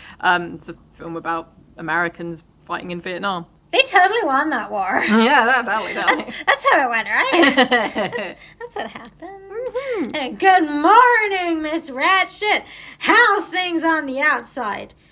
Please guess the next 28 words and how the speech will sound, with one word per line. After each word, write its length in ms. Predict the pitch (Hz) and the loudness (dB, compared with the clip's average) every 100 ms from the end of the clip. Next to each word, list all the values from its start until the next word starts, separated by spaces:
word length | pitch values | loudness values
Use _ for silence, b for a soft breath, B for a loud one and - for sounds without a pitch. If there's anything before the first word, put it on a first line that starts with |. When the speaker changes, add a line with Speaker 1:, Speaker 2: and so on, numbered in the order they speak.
| b - | b -12
Speaker 2:
You 60 | 679 | -8
can't 300 | - 466 277 | 2 2 2
run 100 | 302 | 0
around 220 | 294 269 277 | 0 -2 0
here 160 | 330 | 0
in, 80 | 285 B B - | 0 B B -8
in, 100 | 339 - - | -8 -8 -6
in 80 | - | -2
a 60 | 330 | -2
towel." 760 | - - - 226 311 494 - _ - | -4 -2 0 0 -2 -4 -8 _ -14
"No." 640 | 220 214 185 262 554 - b b b | -10 -8 -4 2 2 0 b b b
He 120 | - | -10
looks 240 | 262 311 - | -8 -8 -4
down 260 | 285 240 | -2 -2
at 80 | 208 | -4
that 120 | 220 202 | -10 -2
Speaker 1:
Sorry, 120 | 285 | 0
but 80 | 220 | 0
Speaker 2:
part. 120 | - | 0
Speaker 1:
you 60 | 302 | 0
can 80 | 302 | 0
come 100 | 277 | 0
out 100 | 254 | -2
the 60 | |
shower 320 | - 240 196 160 | 0 0 0 -2
in 60 | |
a 40 | 160 | -10
towel. 440 | - - - - | -14 -12 -14 -16